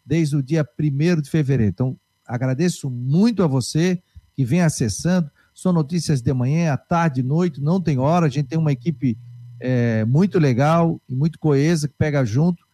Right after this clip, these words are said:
que vai atualizando o site com muitas informações. O Jean posta a sua matéria, o Christian posta a sua matéria, eu posto a minha, o Rodrigo a dele, os seus comentários também,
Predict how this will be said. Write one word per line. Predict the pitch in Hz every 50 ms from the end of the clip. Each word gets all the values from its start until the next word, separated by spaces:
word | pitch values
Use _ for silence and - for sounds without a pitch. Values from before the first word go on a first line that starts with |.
| _ _ _ -
que | - 147
vai | 123 110 151 170 185
atualizando | 180 147 - 156 151 143 139 120 110 156 160 151
o | 135
site | 117 - - 156 156 151 -
com | - 135 135
muitas | 131 135 156 190 214 175 180 135
informações. | 143 135 - - 151 139 131 113 98 - - - 160 175 160 - - _ _ _ _
O | - 147 147
Jean | 135 95 131 151 160 180 185 165 127 - _ _ _ _ _ _ _ _ -
posta | 165 175 190 190 185 - 151
a | 127
sua | - - 156 139
matéria, | 131 117 - - 156 156 165 170 151 139
o | 113
Christian | - - 175 190 180 - - 160 131
posta | - - 170 175 156 - 147
a | 131
sua | - - 147 127
matéria, | 110 98 - - 156 170 170 160 147
eu | 139
posto | 117 - - 160 156 143 - -
a | 127 107
minha, | 110 143 165 175 175 165 160 143 131 - _ _ _ _ _ -
o | 139 135
Rodrigo | 120 151 156 120 127 156 180 170 139 143
a | 120
dele, | 98 90 147 160 175 180 175 165 156 151 143 _ _ _ _ _ -
os | 131 -
seus | - 160 147 -
comentários | - 156 139 135 127 - 147 147 147 139 127 -
também, | - 147 123 110 117 143 160 175 175 165